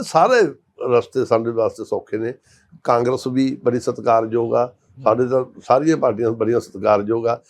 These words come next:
Speaker 2: ਜੀ।
Speaker 1: ਜਿਹੜੀ ਪਾਰਟੀ ਸਾਨੂੰ ਲੱਗੂਗੀ, ਲੋਕਾਂ ਦੀ ਰਾਏ ਲਵਾਂਗੇ, ਵਰਕਰ ਦੀ ਰਾਏ ਲਵਾਂਗੇ, ਵੋਟਰ ਦੀ ਰਾਏ ਲਵਾਂਗੇ, ਜਿੱਧਰ ਨੂੰ ਕਹਿਣਗੇ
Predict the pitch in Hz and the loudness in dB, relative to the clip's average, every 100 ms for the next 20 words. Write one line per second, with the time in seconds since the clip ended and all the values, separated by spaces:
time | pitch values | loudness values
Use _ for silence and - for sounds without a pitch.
0 | 147 120 123 165 165 135 120 131 123 123 | -20 -4 0 0 0 0 -2 -2 -2 -2
1 | 113 113 123 123 123 120 127 127 117 117 | -4 -4 -4 -4 -2 -2 -2 0 2 2
2 | 123 120 117 117 110 113 110 127 139 135 | 2 2 0 -2 -4 -2 -2 -2 -2 -2
3 | 135 127 120 120 117 117 120 120 123 151 | 0 2 2 2 0 -2 -4 -2 -2 -4
4 | 139 147 120 110 110 107 113 117 - _ | -4 0 2 2 0 -2 -4 -8 -12 _
5 | _ _ 131 170 185 180 156 160 151 143 | _ _ -2 0 0 2 2 2 0 -4